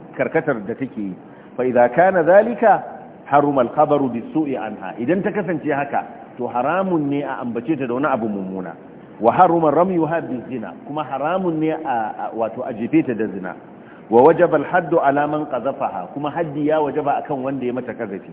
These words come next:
"Idza lam tuk-, idza lam taqum al-bayyinatu 'alayha." Idan shaida bata tsaya akan ta ba. "Wa qad akhbara Allahu 'azza wa jalla." Allah ya bada labari, "Annahu yaqbalu at-taubata 'an ibadihi wa ya'fu 'an as-sayyi'at." Cewa Allah yana karɓar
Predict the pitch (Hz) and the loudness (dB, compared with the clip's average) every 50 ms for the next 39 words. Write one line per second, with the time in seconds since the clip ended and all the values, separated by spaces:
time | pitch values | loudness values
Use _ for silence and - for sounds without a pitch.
0 | 76 - - - - - - - - - - - 131 127 143 147 151 156 165 170 | -20 -20 -20 -20 -20 -20 -20 -20 -20 -16 -6 -4 2 4 4 6 6 4 2 2
1 | 160 - 139 - - 113 135 131 131 151 151 151 156 160 156 156 139 - - 160 | 0 -4 -6 -4 -2 -2 0 4 6 6 6 6 4 2 2 -2 -4 -4 -2 -2
2 | 151 139 123 117 156 165 175 156 139 147 165 160 156 139 85 107 104 98 95 95 | 0 0 0 0 0 0 0 -2 -2 -2 -2 -4 -4 -8 -8 -8 -10 -10 -10 -12
3 | 87 - 101 113 120 151 156 156 156 156 151 151 156 165 170 156 143 127 120 117 | -12 -10 -10 -4 -2 -2 0 0 -2 -2 -4 -6 -4 -4 -2 0 0 0 -2 -4
4 | 104 113 - - 147 120 82 - - - 107 101 90 92 82 78 - - - - | -6 -6 0 2 4 4 4 2 -2 -6 -8 -8 -8 -10 -12 -12 -14 -14 -18 -20
5 | - - - - - 110 117 127 123 - 143 123 127 135 170 180 175 160 160 165 | -20 -20 -12 -4 -2 2 2 2 2 2 -2 0 0 2 4 4 4 4 4 2
6 | 170 160 147 156 - 156 147 127 123 135 123 117 110 117 123 104 - - - 135 | 2 2 2 0 -2 -2 -4 -2 -2 -2 -2 -2 -2 -2 -4 -4 -4 -4 -2 0
7 | 156 151 139 139 143 143 147 165 160 151 147 131 117 107 113 120 113 104 101 - | 2 4 4 4 4 4 4 2 2 2 0 -2 -2 0 0 -2 -4 -4 -4 -2
8 | - 151 156 156 151 143 139 127 139 156 151 151 135 151 147 131 123 - - 123 | -2 -2 0 0 0 0 2 2 2 2 0 0 0 0 0 0 -4 -4 -4 -4
9 | 120 123 147 - 139 131 139 135 113 120 123 135 160 165 156 147 143 139 143 135 | -2 -2 -2 -2 0 -2 -2 -2 -4 -4 2 4 4 4 4 2 -2 -2 -2 0
10 | 123 131 160 156 151 - - 139 131 151 196 175 151 135 - - 131 113 110 113 | 0 0 0 0 -4 -6 -6 -6 -2 -2 -2 -2 -4 -8 -8 -10 -8 -8 -8 -8
11 | - 101 - - - - - - 165 151 131 - - 147 135 131 - 151 160 156 | -8 -8 -10 -12 -16 -16 -16 -16 -14 -14 -12 -4 0 2 2 2 4 2 2 4
12 | 147 139 139 147 147 147 131 123 - 127 120 - 143 147 | 4 4 4 2 0 -2 -2 -4 -4 -8 -8 -6 -8 -8